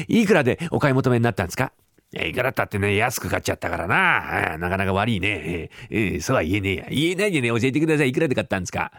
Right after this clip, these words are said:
そうかい？じゃあ、おめえさんがな、聞くから言うんだよ。え、まあ、十円って言われたんだけどな。四円に値切ったんだ、四円に。安く買わしてもらったよ。え、なんすか？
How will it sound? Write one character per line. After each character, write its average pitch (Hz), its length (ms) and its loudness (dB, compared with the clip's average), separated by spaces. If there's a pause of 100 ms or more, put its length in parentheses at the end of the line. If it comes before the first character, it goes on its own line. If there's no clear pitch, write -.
(280)
そ 104 80 0
う - 40 -4
か 92 160 0
い？ 120 80 -2
じ 98 60 2
ゃ - 20 2
あ、 - 20 2
お 113 40 2
め 131 80 4
え - 20 2
さ 123 100 2
ん 117 40 0
が 120 100 0
な、 139 160 2
聞 - 180 -8
く - 40 -14
か 95 60 0
ら 85 60 -2
言 82 80 -2
う 78 40 -6
ん - 20 -6
だ - 120 -4
よ。 143 200 -2
え、 101 260 0 (300)
ま 180 140 2
あ、 175 60 2
十 160 220 4
円 226 80 2
っ 202 40 -2
て 180 80 2
言 202 80 6
わ 202 60 8
れ 190 80 2
た 190 120 4
ん 175 40 2
だ 139 100 4
け 101 60 2
ど 95 100 0
な。 85 260 -2 (160)
四 196 200 8
円 175 60 4
に 120 100 0
値 104 100 2
切 107 80 2
っ 90 40 -6
た 90 120 0
ん - 20 -4
だ、 80 80 0
四 98 160 4
円 85 100 -2
に。 78 160 -8 (180)
安 139 260 0
く - 40 -10
買 113 80 0
わ 113 60 2
し - 60 -6
て 107 60 -2
も 95 60 0
ら 95 80 0
っ - 20 -16
た - 140 -4
よ。 - 180 -6 (220)
え、 131 140 0
な 131 140 0
ん 127 40 -2
す - 80 -6
か？ - 160 -4